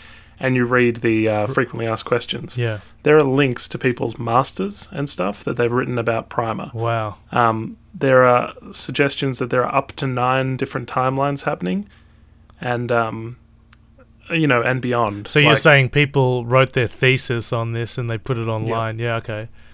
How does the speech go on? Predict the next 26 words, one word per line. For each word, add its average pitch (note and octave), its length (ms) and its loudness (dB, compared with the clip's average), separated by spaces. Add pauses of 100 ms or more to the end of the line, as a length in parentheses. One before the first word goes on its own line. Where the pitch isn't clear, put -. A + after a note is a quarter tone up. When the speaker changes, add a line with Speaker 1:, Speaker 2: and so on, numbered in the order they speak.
(420)
Speaker 1:
Yep, D#3+ 220 2 (160)
and C3+ 180 -2
you B2 60 -8
can C3+ 140 -2
find, C3+ 300 0
like, A#2+ 220 0
several B2 400 -2
links A2 300 -6
there. A2 280 0
I B2 60 -2
mean, B2+ 280 -2
there's B2+ 260 -2
a C3+ 80 -8
constant, C3+ 680 -2 (800)
you C#3 100 2
know, A#2+ 140 2 (160)
for - 260 4
the D3+ 80 8
last C#3+ 280 6
ten C3 200 -2
years, A#2 280 -2
for C3+ 200 -2
this B2 160 -4
decade, A2 520 -4 (220)
Shane A#2 340 -6
Carruth's A#2+ 460 -4